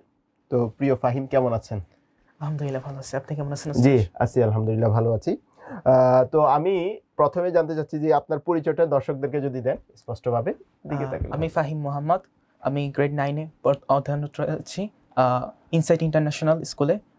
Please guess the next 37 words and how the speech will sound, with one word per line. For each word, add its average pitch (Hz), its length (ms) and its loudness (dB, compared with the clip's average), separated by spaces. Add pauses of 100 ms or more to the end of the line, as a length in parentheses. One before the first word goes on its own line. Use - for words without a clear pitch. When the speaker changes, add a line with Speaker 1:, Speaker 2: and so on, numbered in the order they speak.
Speaker 2:
আহ, 127 120 2
এটি 131 300 -4
উত্তরে 165 280 2
অবস্থা-, 139 400 -4
ও-, 139 180 -2
অবস্থানরত। 131 560 -4 (220)
Speaker 1:
অবস্থানরত, - 600 0
আচ্ছা, 113 320 2 (340)
উত্তরে 151 360 6
অবস্থিত। 113 520 0 (300)
যাই 139 160 6
হোক, - 340 2
ইংলিশ 135 360 2
মিডিয়াম 135 280 4
যেহেতু, 123 280 0
হয়তো 135 480 4
আমরা 131 220 4
ইংরেজিতে 135 320 0
প্রশ্ন - 280 -2
করলে 143 180 0
ভালো 131 300 2
হতো, 135 180 -2
কিন্তু 160 160 -2
আমাদের 151 220 2
দর্শকদের 135 400 0
জন্য 139 180 0
হয়তো 131 180 2
বাংলায় 127 400 2 (140)
অ্যান্সার 127 300 -2
করলেই 127 300 0
ভালো 123 220 0
হয়। 120 160 0 (480)
তো 151 60 2
আলহামদুলিল্লাহ, 151 420 2
কোনো 143 160 -2
সমস্যা 135 360 -2
নেই। 170 120 -4